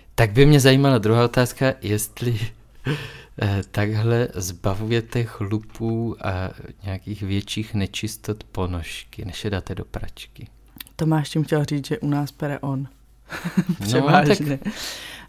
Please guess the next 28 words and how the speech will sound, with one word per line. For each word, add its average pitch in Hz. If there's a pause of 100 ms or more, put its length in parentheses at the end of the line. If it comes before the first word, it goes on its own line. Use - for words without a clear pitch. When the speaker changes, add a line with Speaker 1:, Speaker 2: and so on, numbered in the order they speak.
Speaker 2:
Eh, 151
já 151
jsem 175
chtěla 190
říct, 185
že 190
já 175 (300)
doma 156
chodím 180
spíš 220
bosky. 139 (520)
Speaker 1:
Mhm, 98 (100)
mhm. 117
Speaker 2:
V 98
ponožkách 160
chodím 180
výjimečně, 156
což -
můžeš 165
vidět, 156 (140)
eh, - (1300)
že 151
občas -
někde 151
jsou 170
strčený 143
ty -
ponožky. 139